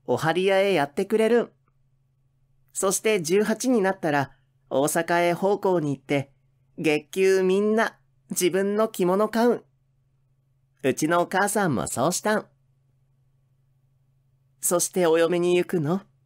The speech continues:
琴恵は一種のはにかみを見せて、ふふっと笑った。それはもう、我が手では動かすことのできぬ運命ででもあるように、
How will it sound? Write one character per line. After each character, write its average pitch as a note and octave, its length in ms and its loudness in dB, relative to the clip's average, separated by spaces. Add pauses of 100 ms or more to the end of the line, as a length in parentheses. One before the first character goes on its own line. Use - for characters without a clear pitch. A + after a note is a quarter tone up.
(1700)
琴 A2 320 0
恵 A2+ 140 2
は A2 240 -2 (260)
一 B2+ 300 -4
種 C3 100 -2
の G2 120 -2
は - 220 -6
に G#2+ 120 -2
か - 140 -6
み D3+ 180 -4
を C#3+ 80 -2
見 C#3+ 140 -2
せ C3 140 -6
て、 G2 220 -10 (460)
ふ - 180 -6
ふ A3+ 140 -2
っ - 20 -4 (200)
と D#2+ 160 -4
笑 A#1 260 -6
っ - 120 -20
た。 - 200 -14 (1600)
そ G2+ 200 -2
れ F#2 100 0
は F#2 160 -4
も G#2 280 -4
う、 - 120 -20 (460)
我 B2 160 -2
が D#3 120 -4
手 C#3 120 -6
で A#2 140 2
は G#2 200 0
動 A2 200 -2
か F#3 140 -4
す - 160 -6
こ - 120 -4
と D3 100 -2
の B2+ 120 0
で A2 140 -2
き E3 160 -4
ぬ D3 100 0
運 E3 380 2
命 D3 200 0
で A#2+ 120 0
で C3+ 120 -2
も A2+ 220 0
あ B2+ 60 -2
る E3 120 -2
よ A#2 180 -4
う F#2+ 40 -6
に、 F#2+ 220 -8